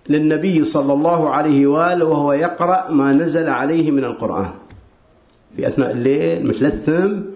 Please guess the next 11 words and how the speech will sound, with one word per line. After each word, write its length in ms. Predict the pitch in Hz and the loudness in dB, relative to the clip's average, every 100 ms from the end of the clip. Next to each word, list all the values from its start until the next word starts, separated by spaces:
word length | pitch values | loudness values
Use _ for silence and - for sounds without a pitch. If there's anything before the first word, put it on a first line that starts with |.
| - - _ - - - - _ _ _ - | -18 -20 _ -10 -10 -12 -20 _ _ _ -4
وقاعد 320 | 143 175 147 | 0 0 0
يتلصص 540 | 139 151 190 208 190 | 0 0 -2 -2 -2
ويسمع. 480 | 214 254 - - - - - - _ _ _ _ _ - _ _ _ _ _ - _ _ _ _ _ _ _ _ _ _ - | 0 -2 0 -2 -2 -10 -18 -20 _ _ _ _ _ -20 _ _ _ _ _ -20 _ _ _ _ _ _ _ _ _ _ -10
زين. 380 | 113 110 110 - - _ _ _ _ _ _ _ - | -4 -4 -6 -14 -20 _ _ _ _ _ _ _ -12
خلصت 560 | - 196 139 131 120 | -4 -2 0 -2 -4
المهمة 720 | 123 123 139 202 214 220 226 226 - - - _ _ _ _ _ _ _ - | -2 0 2 0 0 -2 -2 -6 -14 -20 -20 _ _ _ _ _ _ _ -6
ففضحه 680 | - 143 185 202 208 208 202 | -4 -2 0 0 0 0 -2
الصباح. 960 | 202 - - 151 131 110 - - - - _ - - - | -4 -4 -2 0 0 -2 -8 -14 -20 -20 _ -20 -20 -16
طلعت 280 | - 123 - | -6 -4 -4
الشمس 400 | - - 120 110 | -8 -6 -6 -6
شوي، 360 | 107 135 156 | -6 -2 -2